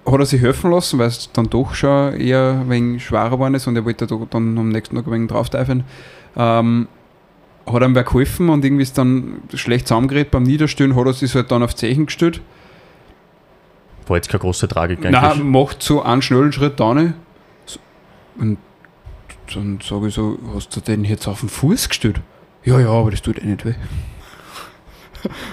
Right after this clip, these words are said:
Speaker 2: Passt.
Speaker 1: anderer bricht's ihn, aber er, er hat's nix da. Und nach seiner ersten Beuge,
Speaker 2: Ja, die
Speaker 1: glaub ich, hat er sich auch gleich wieder, hat noch gar nicht gestört.
Speaker 2: Genau, ja, da, da hat er sich den Daumen aufgeschlitzt wegen einem Combo-Rack, weil das, äh,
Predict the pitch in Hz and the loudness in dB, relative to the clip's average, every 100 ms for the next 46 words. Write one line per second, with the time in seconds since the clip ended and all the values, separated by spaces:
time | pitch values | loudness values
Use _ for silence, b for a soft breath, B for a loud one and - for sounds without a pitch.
0 | B - - 147 131 147 143 139 131 135 | B -16 0 4 4 4 4 4 2 -2
1 | - - 151 120 120 120 113 B B B | -2 -2 2 2 2 0 -4 B B B
2 | - - - 120 123 123 131 131 131 139 | -18 -8 0 2 2 2 4 4 2 0
3 | - 139 139 139 139 127 - 127 117 117 | 2 2 2 2 2 0 2 2 2 2
4 | 170 175 123 110 110 110 135 143 143 143 | 0 0 2 4 4 4 4 4 2 0
5 | 139 107 135 131 110 113 139 156 - _ | 0 0 0 0 0 2 2 0 -4 _
6 | _ 120 123 127 110 104 - - 110 - | _ -6 -2 0 0 -2 -6 -8 -10 -10
7 | - 123 107 101 98 101 104 101 101 104 | -10 -2 0 2 2 2 0 0 -2 -4
8 | 98 98 104 101 98 95 90 98 95 95 | -4 -2 -2 -2 -4 -2 0 0 0 -2
9 | - 107 104 - 98 98 98 98 98 98 | -4 -4 -4 -4 -2 -2 -2 -4 -4 -2
10 | 101 95 - 92 92 95 - - - | 0 0 -2 -6 -4 -6 -8 -12 -12